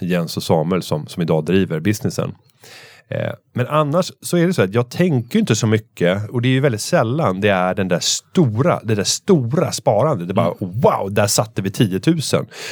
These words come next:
Speaker 1: För det föranleder nästan att du måste ha en ganska konstig konsumtion om du ska
Speaker 2: Mm.
Speaker 1: kunna spara så mycket. Och jag har ju inte någon sån konsumtion, så att f-, för min del så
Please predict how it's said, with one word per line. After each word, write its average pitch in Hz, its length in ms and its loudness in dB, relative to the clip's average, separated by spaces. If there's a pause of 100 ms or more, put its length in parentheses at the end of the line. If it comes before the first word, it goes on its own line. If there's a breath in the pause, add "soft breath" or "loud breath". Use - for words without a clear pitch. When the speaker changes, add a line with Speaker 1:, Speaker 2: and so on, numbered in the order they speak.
(120)
Speaker 1:
För - 80 -2
det 117 60 2
föranleder 139 680 0
nästan 113 240 2
att 98 120 2
du 110 60 -2
måste 131 600 0
ha 95 200 0
en 95 100 -4
ganska 98 220 -2
konstig - 480 -2
konsumtion 101 840 0
om 107 80 0
du 101 60 4
ska 110 80 4
Speaker 2:
Mm. 113 80 2
Speaker 1:
kunna 95 120 2
spara 123 480 2
så 95 160 -2
mycket. - 420 -8 (300 loud breath)
Och - 140 -14
jag 127 100 4
har 107 300 0
ju 254 60 0
inte 139 160 -4
någon 82 100 0
sån 80 220 0
konsumtion, 78 640 -2
så - 120 2
att - 160 0 (420 loud breath)
f-, - 300 -14
för 123 120 2
min 143 300 2
del 110 200 2
så 120 320 0